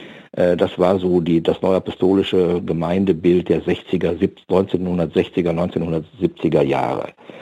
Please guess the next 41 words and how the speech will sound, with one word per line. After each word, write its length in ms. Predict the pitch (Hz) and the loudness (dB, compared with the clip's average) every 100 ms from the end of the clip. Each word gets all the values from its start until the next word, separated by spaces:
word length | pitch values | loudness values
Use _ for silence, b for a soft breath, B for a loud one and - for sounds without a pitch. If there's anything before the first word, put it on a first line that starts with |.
| B B | B B
Auch 160 | - 85 | -2 0
das 180 | 113 - | 0 2
haben 160 | 92 | 2
wir 80 | 90 | 2
ganz 240 | 87 87 | 2 0
abgestreift. 1040 | - - - - - 82 85 90 - - 80 | 0 -2 -4 -4 -2 0 2 0 -2 -14 -10
Wir, 240 | 76 - 80 | -4 -4 -2
wir 140 | 82 | 0
sagen 320 | 87 82 85 | 2 2 0
heute, 320 | 82 82 85 | 0 2 0
wir 280 | 78 78 73 | 0 0 2
wollen 200 | 76 82 | 0 0
den 120 | 80 | -4
emanzipierten 680 | 82 85 82 - - 92 95 | -4 -4 -4 -4 0 0 0
Christen, 560 | - 107 - - 95 - B B B - | 0 0 0 -2 -4 -4 B B B -4
wie 100 | 87 | -2
jemand 440 | 85 87 82 80 | 0 2 2 2
sein 220 | 78 76 | 0 0
Leben 280 | 76 85 82 | 2 2 2
lebt, 460 | 73 80 - - - 73 | 0 0 0 -6 -8 -6
das 100 | 69 - | -6 -6
bleibt 260 | 80 80 - | -4 -2 -4
ihm 180 | 78 | -6
selbst 280 | 76 87 - | 0 0 0
überlassen 460 | 95 87 85 87 82 | 0 2 2 0 -4
und 140 | 80 | -6
seine 220 | 78 78 | -4 -4
Eigenverantwortung 960 | 73 87 87 - - 87 - 80 78 76 | -2 -2 -2 -2 -2 -2 -2 -2 -2 -6
vor 300 | - 78 76 | -6 -4 -2
Gott. 360 | 80 80 - - _ B B B B B B B | -2 -4 -8 -12 _ B B B B B B B
Und, 420 | 85 85 82 - - | 0 0 0 -4 -4
ähm, 400 | 78 78 78 78 | -2 -4 -6 -8
insofern 560 | 92 104 107 98 85 | 0 0 2 0 0
haben 220 | 85 98 92 | 0 2 2
wir 160 | 90 | 2
uns 180 | 85 85 - - 95 92 | 0 -6 -10 -12 -8 0
sowohl 400 | 92 87 113 120 | 0 4 4 4
in 140 | 95 | 2
der 100 | 139 | 2
Lehre 380 | 180 92 113 107 | 4 4 4 2
als 220 | - 95 | 0 -4